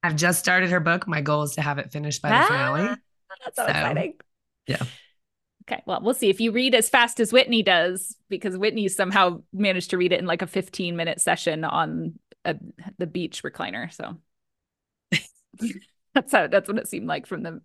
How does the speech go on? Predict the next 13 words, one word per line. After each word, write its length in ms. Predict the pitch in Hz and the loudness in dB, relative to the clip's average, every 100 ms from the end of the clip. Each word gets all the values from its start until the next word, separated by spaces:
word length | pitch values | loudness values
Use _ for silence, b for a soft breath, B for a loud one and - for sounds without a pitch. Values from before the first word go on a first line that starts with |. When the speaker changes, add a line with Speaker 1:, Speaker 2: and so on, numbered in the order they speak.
| _ _ _ _ _ | _ _ _ _ _
Speaker 2:
from 120 | 196 | -8
what 100 | 175 | -6
we 100 | 101 | -8
saw. 120 | - - - b - | -8 -10 -12 b -2
Speaker 1:
I 40 | |
don't 100 | 262 | 6
know 60 | 277 | 8
if 60 | 196 | 8
you 60 | |
know 160 | 185 269 | 6 4
this, 140 | 170 | 2
but 160 | - 156 | 0 -2
she 280 | - - | 0 -2